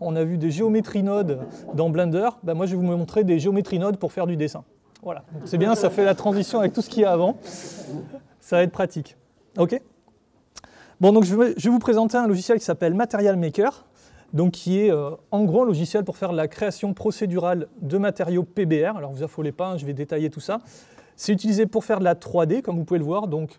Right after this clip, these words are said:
euh, moi, j'utilise principalement pour faire du jeu vidéo, mais c'est aussi utilisé pour faire de l'animation,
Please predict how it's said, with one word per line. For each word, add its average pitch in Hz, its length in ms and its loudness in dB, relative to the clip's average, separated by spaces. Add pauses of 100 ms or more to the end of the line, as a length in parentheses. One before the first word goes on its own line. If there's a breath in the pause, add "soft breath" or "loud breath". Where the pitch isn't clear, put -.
(140)
euh, 156 160 -8
moi, 170 180 -6
j'utilise 202 300 -4
principalement 208 580 -8
pour 175 140 -10
faire 175 160 -8
du 165 100 -8
jeu 151 120 -8
vidéo, 160 400 -6
mais 196 100 -8
c'est 165 160 -12
aussi 165 180 -10
utilisé 175 360 -8
pour - 160 -16
faire 165 180 -8
de 143 60 -6
l'animation, 156 720 -8